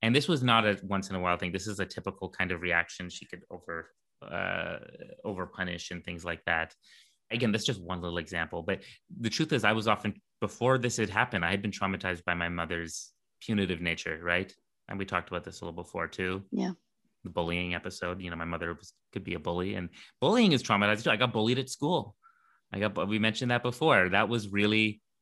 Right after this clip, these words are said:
Speaker 1: that was traumatizing. In fact, for a lot of people, you know, <laughs> again, we say the word bullying, I think it's more, it's abuse, you know, and that kind of abuse can, there's people out there that,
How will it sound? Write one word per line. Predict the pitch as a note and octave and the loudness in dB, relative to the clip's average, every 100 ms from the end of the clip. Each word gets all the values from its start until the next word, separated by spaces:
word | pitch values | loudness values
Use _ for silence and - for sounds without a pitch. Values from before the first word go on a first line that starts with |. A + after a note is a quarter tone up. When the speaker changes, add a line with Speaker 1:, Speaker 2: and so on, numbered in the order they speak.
| _ | _
Speaker 1:
that | G2 D#3 | 4 4
was | F3+ | 4
traumatizing. | - G2 F#2+ G2 G#2 | 4 2 4 4 4
In | G#2 | 4
fact, | B2+ B2 | 2 4
for | |
a | A#2 | 4
lot | D3+ | 4
of | |
people, | C#3+ A#2 G2+ G2 | 2 0 0 2
you | F#2+ | 2
know, | F2+ - - B2 B2+ - - | 0 -6 -6 -4 -4 -8 -16
<laughs> | - - _ - D2+ | -20 -20 _ -12 -8
again, | F#2 E2+ E2 F2 | -4 -4 -6 -8
we | F2+ | -4
say | G2 | -2
the | G2 | 0
word | G2+ G2 | 0 2
bullying, | A2 F#2+ F2 | 2 4 4
I | E2+ | 0
think | E2+ F#2 | -2 -6
it's | G2 - | -6 -4
more, | F#2 F2 - - | -2 -2 -4 -12
it's | - | -8
abuse, | F2 E2+ A2+ A2+ - - _ | -6 -2 0 -2 -6 -12 _
you | F#2+ F#2 | -2 0
know, | F2+ G#2+ - - _ _ - | 2 0 -2 -14 _ _ -4
and | G2+ G2 | 2 4
that | A2 | 4
kind | - A2+ A2+ | 2 2 4
of | A2 G2 G2+ | 2 0 -6
abuse | G2+ A2 C3 A#2+ | -6 0 0 0
can, | - G#2+ G2+ E2+ | 0 0 0 -2
there's | B2+ | -2
people | - G#3 A#3 | 0 0 0
out | G#3 | 2
there | B2 B2 | 2 4
that, | A2+ | 2